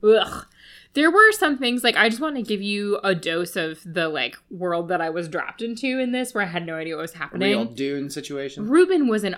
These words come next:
Speaker 1: off-the-charts precog. Fryer was an off-the-charts patterner. The two gifts, title case, worked differently, but Ruben usually sensed it when Fryer was manipulating the probabilities in a major way.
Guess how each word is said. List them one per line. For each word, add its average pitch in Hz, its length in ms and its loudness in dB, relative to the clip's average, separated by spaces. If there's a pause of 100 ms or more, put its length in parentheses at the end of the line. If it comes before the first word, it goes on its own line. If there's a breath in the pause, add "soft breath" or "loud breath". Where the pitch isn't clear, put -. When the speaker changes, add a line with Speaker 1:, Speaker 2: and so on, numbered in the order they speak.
(100)
Speaker 1:
off-the-charts 226 800 0
precog. 190 720 -6 (340)
Fryer 285 560 4
was 185 220 -2
an 180 100 -4
off-the-charts 185 840 -4
patterner. 190 640 0 (300 soft breath)
The 240 100 0
two 302 380 2
gifts, 214 440 2
title 160 300 -4
case, 175 420 -4
worked 226 380 0
differently, 170 600 -6
but 196 160 -2
Ruben 277 360 0
usually 214 320 -2
sensed 220 360 -4
it 190 120 -4
when 175 160 -6
Fryer 175 340 -2
was 208 160 -2
manipulating 190 680 -4
the 226 60 -6
probabilities 180 800 -4
in 233 80 -4
a 240 60 -2
major 185 400 -4
way. 214 440 -2